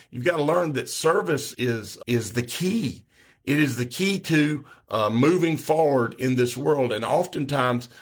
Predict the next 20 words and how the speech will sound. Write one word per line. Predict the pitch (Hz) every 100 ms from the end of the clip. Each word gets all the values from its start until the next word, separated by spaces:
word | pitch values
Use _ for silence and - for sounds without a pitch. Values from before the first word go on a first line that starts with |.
| - -
a | -
person | 170 165 - 131 123
who | - 143
is | 127 101 -
responsible | 104 98 - 160 165 - 143 143 120 _ _ -
and | 101 101
trustworthy | - 180 156 139 135 123 120 113 _ _
in | - 117
low | 117 139 185
service | 180 147 123 107 101 - -
roles | 107 110 107 104 - - -
will | 107
move | 120 143 135
up | 135 -
very | 131 139
quickly | 131 139 120 117 107
into | 110 107 117 104
high | - 135 143
service | - 123 92 90 -
roles, | 92 85 90